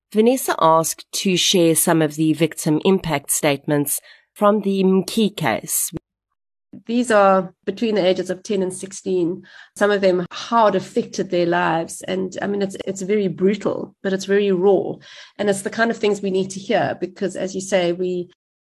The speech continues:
Speaker 2: we need to tap into that, that hurt, and we need to feel bad, not bad that, you know, helpless, but that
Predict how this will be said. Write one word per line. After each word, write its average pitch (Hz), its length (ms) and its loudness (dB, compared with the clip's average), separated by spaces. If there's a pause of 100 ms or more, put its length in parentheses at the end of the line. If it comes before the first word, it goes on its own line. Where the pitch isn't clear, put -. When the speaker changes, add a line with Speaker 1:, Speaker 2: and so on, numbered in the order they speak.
(140)
Speaker 2:
we 196 100 -2
need 214 160 0
to 247 80 -2
tap 190 300 0
into 196 280 0
that, 104 340 -4 (760)
that 180 160 -2
hurt, 151 600 0
and 185 100 -4
we 185 80 0
need 190 160 -2
to 190 80 -12
feel 185 240 -2
bad, 170 560 -4 (220)
not 202 500 0 (320)
bad 190 380 4
that, - 240 -4 (100)
you 202 140 -2
know, 156 340 0
helpless, 240 560 0
but 185 260 -2 (720)
that 196 300 -2